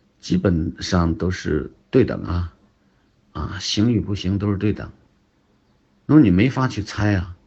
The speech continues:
我们也没法去赌啊，我们只有平静下来，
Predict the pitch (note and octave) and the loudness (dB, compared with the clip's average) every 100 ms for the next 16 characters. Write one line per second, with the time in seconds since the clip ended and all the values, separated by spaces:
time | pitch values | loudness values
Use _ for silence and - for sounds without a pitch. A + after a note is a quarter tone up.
0 | _ _ _ _ _ _ _ _ _ G#2 | _ _ _ _ _ _ _ _ _ 4
1 | A#2 D3 F#2+ A#2+ C#3 C3 - - E2+ B1+ | 6 6 6 2 2 0 -2 -2 -2 -4
2 | B1 D#2 F2 _ _ _ _ _ _ _ | -4 -4 -6 _ _ _ _ _ _ _
3 | - D3 D#3 D#3 G#2+ - - F#2 A2+ C3 | 2 2 6 6 6 -2 0 2 4 2
4 | F2+ F#2 D#2+ E2 D#2+ E2+ | 2 0 -2 -4 -4 -6